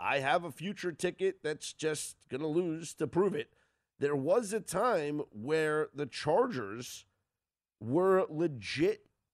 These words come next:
Super Bowl contenders. They had a, what was their record? They were eight and five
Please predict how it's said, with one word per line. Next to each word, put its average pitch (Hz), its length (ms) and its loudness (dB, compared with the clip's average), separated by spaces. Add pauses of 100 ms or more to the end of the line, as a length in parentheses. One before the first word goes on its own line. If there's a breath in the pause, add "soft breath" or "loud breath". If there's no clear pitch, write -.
(180)
Super - 580 -2
Bowl 156 300 4
contenders. - 1040 -4 (1200)
They 156 260 -2
had 147 580 -2 (840)
a, 123 560 0 (1120)
what 139 140 4
was 127 120 4
their 131 100 2
record? 92 380 -6 (120)
They 110 160 -6
were 113 400 -6 (160)
eight 185 460 -8 (600)
and 127 440 -2
five 78 840 -6